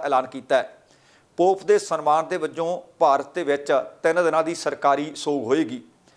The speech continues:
ਮੰਗਲਵਾਰ ਭਾਵ ਅੱਜ ਬਾਈ ਅਪ੍ਰੈਲ ਵੀਹ ਸੌ ਪੱਚੀ ਅਤੇ ਬੁੱਧਵਾਰ ਤੇਈ ਅਪ੍ਰੈਲ ਵੀਹ ਸੌ ਪੱਚੀ ਨੂੰ ਦੋ ਦਿਨਾਂ ਦਾ ਰਾਜਕੀ ਸੋਗ ਹੋਏਗਾ। ਇਹਦੇ ਤੋਂ ਇਲਾਵਾ ਅੰਤਮ ਸੰਸਕਾਰ ਵਾਲੇ ਦਿਨ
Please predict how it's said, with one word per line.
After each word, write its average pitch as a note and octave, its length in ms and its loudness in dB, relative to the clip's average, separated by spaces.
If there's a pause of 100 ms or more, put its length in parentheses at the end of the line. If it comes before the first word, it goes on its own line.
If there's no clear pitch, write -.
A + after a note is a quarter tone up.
(580)
ਮੰਗਲਵਾਰ F#3+ 560 4
ਭਾਵ E3+ 320 2 (160)
ਅੱਜ D#3+ 140 -2
ਬਾਈ D3+ 360 0
ਅਪ੍ਰੈਲ D#3+ 400 2
ਵੀਹ D#3+ 140 -8
ਸੌ E3+ 120 -2
ਪੱਚੀ D#3 520 -6
ਅਤੇ D#3+ 180 -4
ਬੁੱਧਵਾਰ D#3 460 2
ਤੇਈ D#3 440 -10
ਅਪ੍ਰੈਲ C#3+ 340 0
ਵੀਹ D3+ 140 -8
ਸੌ E3+ 160 -4
ਪੱਚੀ D3 320 -6
ਨੂੰ C3+ 140 -6 (140)
ਦੋ D#3 320 0
ਦਿਨਾਂ E3 200 0
ਦਾ E3+ 120 4
ਰਾਜਕੀ C#3+ 420 0
ਸੋਗ C3+ 340 -6
ਹੋਏਗਾ। C3 400 2 (580)
ਇਹਦੇ F3+ 180 2
ਤੋਂ G#3+ 140 -6
ਇਲਾਵਾ D#3+ 520 2 (120)
ਅੰਤਮ E3 300 -6
ਸੰਸਕਾਰ D3 600 0
ਵਾਲੇ D3+ 180 0
ਦਿਨ C#3+ 220 -4